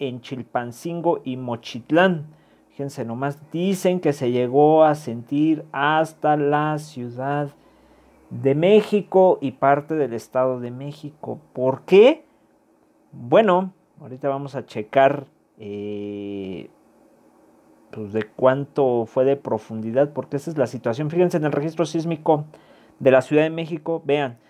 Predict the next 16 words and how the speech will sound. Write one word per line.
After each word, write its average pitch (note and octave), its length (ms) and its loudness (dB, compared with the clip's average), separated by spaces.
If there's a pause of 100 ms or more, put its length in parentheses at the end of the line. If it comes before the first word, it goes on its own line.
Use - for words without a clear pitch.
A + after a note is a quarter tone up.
(260)
muy F3+ 280 0
débil G3 560 2 (120)
en D#3 500 -8
la C3+ 120 2
zona C#3+ 460 -4
de A2+ 640 -2
Tláhuac, D3 520 2
ya B2 240 -6
colindante B2+ 460 -8
con A2 120 -8
el G#2+ 120 -8
Estado B2 240 -2
de A#2+ 100 -2
México, D3 500 -2
en A#2+ 220 -2
Neza, F3 600 4